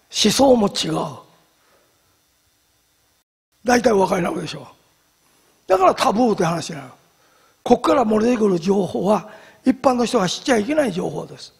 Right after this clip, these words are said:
先ほど人口と言ったんですね。もう世界の人口がわーっと増えていく。そうすると皆さん、「最近日本の人口が減った。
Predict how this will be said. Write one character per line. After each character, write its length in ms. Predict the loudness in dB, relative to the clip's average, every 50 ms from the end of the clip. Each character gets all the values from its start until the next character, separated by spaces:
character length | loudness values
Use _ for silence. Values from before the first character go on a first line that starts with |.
| _ _ _ _ _ _ _ _ _ _ _ _ _ _ _ _ _ _ _ _ _ _ _ _
先 200 | -2 0 2 4 4
ほ 60 | 4
ど 220 | 4 2 0 -2
人 240 | 0 2 2 2 2
口 300 | 2 0 -2 -2 -4 -4
と 120 | -4 -2 -2
言 80 | -2
っ 40 | -4
た 100 | -6 -6
ん 80 | -6 -8
で 60 | -12
す 100 | -8 -6
ね。 240 | -6 -6 -6 -8 -12 -20 _ _ _ _ _ _ _ _ _ _ _ _ _ _ _ _ _ _ _ _ _ _ _ _ _ _
も 100 | -8 -4
う 20 |
世 140 | 2 2 2
界 180 | 4 4 0 0
の 80 | -2 -2
人 180 | -4 -4 -4
口 140 | -4 -4 -2
が 220 | -2 -2 -2 -4 -4
わ 320 | -4 -4 -4 -4 -4 -4
ー 20 |
っ 40 | -2
と 80 | 2 4
増 100 | 4 4
え 40 | 4
て 80 | 2 0
い 40 |
く。 180 | -2 -4 -8 -12 -16 -20 -20 -20 _
そ 180 | -4 0 0
う 40 | 2
す 60 | 2
る 80 | 0 0
と 80 | 2 0
皆 180 | 2 0 2
さ 120 | 0 0 -2
ん、 100 | -2 -6 -12 -20 -20 _ _ _ _ _ -20 _ _ _ _ _ _ _ _ _ _ _
「最 220 | -4 0 0 0
近 280 | 2 0 -2 -2 -2 -2
日 120 | 0 0 2
本 140 | 2 2 0
の 60 | 0
人 200 | -2 -2 -2 -2
口 100 | -2 -4
が 100 | -4 -4
減 100 | -4 -6
っ 20 | -4
た。 300 | -6 -6 -8 -8 -12